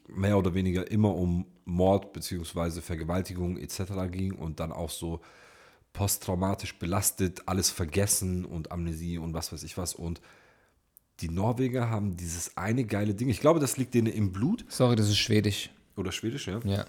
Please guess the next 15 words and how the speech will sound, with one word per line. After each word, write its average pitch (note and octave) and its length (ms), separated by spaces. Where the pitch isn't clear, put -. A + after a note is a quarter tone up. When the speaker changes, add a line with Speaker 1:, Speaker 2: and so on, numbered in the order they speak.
Speaker 1:
Äh, F#2+ 300
egal. D#2+ 340
Nehmen G2+ 380
wir A2 120
die F#2 120
mit G2+ 420
in F2 160
die E2 60
Speaker 2:
Ja, C3+ 420
Speaker 1:
Skandinavien, - 20
Speaker 2:
Skandinavier, G#2 600
Speaker 1:
ne? E2+ 300
Speaker 2:
die G2 40
Speaker 1:
Ähm, F#2 480
äh, F#2 360